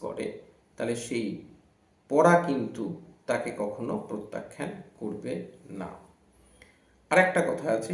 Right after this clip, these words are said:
সেটা হচ্ছে ওই যে, যে প্রশ্নটা আমি বলছিলাম যে কোনো জায়গায় একটা ডিপেন্ডেন্সি চলে আসে, আর এই ডিপেন্ডেন্সি চলার জন্য কিন্তু আমরা বলি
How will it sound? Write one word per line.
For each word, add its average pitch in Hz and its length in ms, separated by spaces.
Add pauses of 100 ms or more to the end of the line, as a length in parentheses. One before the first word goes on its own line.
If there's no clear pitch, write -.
সেটা 156 280
হচ্ছে 165 280
ওই 160 120
যে, 143 120
যে 139 60 (120)
প্রশ্নটা 139 420
আমি 123 100 (100)
বলছিলাম 165 420 (120)
যে - 140
কোনো 135 140 (100)
জায়গায় 135 260
একটা 123 140 (120)
ডিপেন্ডেন্সি 165 800 (140)
চলে 95 200 (120)
আসে, - 240 (240)
আর 113 80 (100)
এই 113 80 (580)
ডিপেন্ডেন্সি 180 800 (160)
চলার 139 340
জন্য 135 180 (140)
কিন্তু 127 280
আমরা 117 160 (120)
বলি 113 200